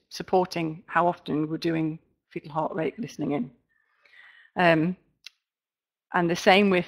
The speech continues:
the eighty-nine, which is the vaginal examinations. In fact, we've got research that suggests that four hourly are now, it's not evidence-based, that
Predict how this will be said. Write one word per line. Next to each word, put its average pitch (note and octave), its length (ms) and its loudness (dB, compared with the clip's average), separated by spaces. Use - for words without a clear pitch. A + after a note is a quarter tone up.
the E3 380 -2
eighty-nine, E3+ 680 0
which - 240 -6
is D#3+ 180 -2
the D#3 80 -2
vaginal F3 460 2
examinations. G#3 960 0
In - 180 -8
fact, - 340 -6
we've - 140 -10
got - 220 -8
research - 600 -6
that - 120 -10
suggests - 800 -8
that - 160 -6
four E3+ 320 0
hourly D#3 400 0
are D#3 120 -4
now, E3 360 -2
it's - 220 -10
not - 400 -2
evidence-based, D#3+ 720 -4
that - 120 -6